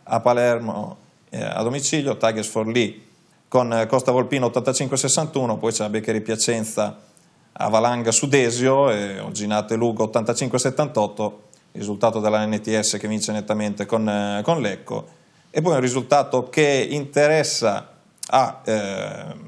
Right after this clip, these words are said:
ai Krebs, cioè, eh, Basket duemila Reggio Emilia, Tramarossa Vicenza, cinquantasei a sessanta, e Vicenza ha fatto sessanta punti con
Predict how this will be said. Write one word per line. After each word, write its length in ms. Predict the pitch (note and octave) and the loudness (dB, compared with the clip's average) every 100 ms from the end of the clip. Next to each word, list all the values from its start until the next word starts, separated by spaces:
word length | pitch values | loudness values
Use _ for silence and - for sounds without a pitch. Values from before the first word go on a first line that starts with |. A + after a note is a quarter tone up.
| - - | -18 -2
ai 160 | - E3+ | 2 2
Krebs, 540 | - G2+ F#2+ G#2+ G2+ G#2+ | 0 -4 -4 -6 -6 0
cioè, 320 | C3 A2+ G#2 | 2 2 0
eh, 180 | - G#2+ | -6 -10
Basket 340 | A2 D3+ - D#3+ | 0 0 2 -2
duemila 300 | D3 D3 C#3 | -2 2 2
Reggio 200 | C3 C3+ | 2 0
Emilia, 420 | C#3 B2 G#2 G#2 | 0 -2 -4 -8
Tramarossa 680 | - C3+ C#3 C#3+ D3 - B2 | -2 0 2 2 2 0 -2
Vicenza, 720 | C3+ - G#2 G2 - - - | -2 -4 -4 -8 -12 -12 -6
cinquantasei 800 | - A#2+ C3 B2 C3 B2+ D3 | -4 -2 -2 0 0 2 2
a 80 | A2+ | 2
sessanta, 840 | - C3+ - G2 G#2 - G#2 G#2 - - _ _ _ _ | 0 0 0 -2 -6 -6 -2 -2 -6 -20 _ _ _ _
e 300 | - C3 - | 2 2 2
Vicenza 520 | D#3 E3 B2 A2 A2 | 0 2 2 2 2
ha 40 | |
fatto 540 | A2+ G#2+ G2+ A2 G#2 - - _ | 2 0 0 -2 -2 -6 -20 _
sessanta 480 | - B2+ D3+ C#3+ D#3 | 0 2 2 2 0
punti 560 | C#3 A2+ A2 G#2+ - | 0 -2 -2 -6 -8
con 580 | - C3+ C3+ B2 A#2+ G2+ | 0 2 2 0 -2 -2